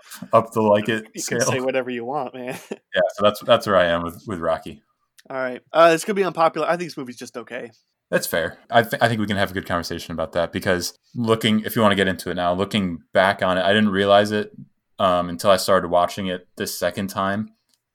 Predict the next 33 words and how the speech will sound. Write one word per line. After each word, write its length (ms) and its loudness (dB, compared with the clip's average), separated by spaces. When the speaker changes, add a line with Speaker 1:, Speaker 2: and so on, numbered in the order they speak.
Speaker 1:
That 180 2
first 380 -2
hour 400 2
is 440 -8
not, 320 -2
it's 100 -10
not, 160 4
like, 220 2
super 320 -2
slow 420 2
or 120 0
boring, 560 0
to 100 -4
me 160 0
at 100 -4
least, 320 -6
but 160 2
it 100 -4
takes 280 -4
a 40 -2
while 300 6
to 140 -10
get 220 0
into, 280 -8
like, 140 -4
the 100 -8
actual 460 -4
fighting 500 -4
and, 220 -12
and 80 -10
it, 60 -12
and, 340 -8
like, 200 -2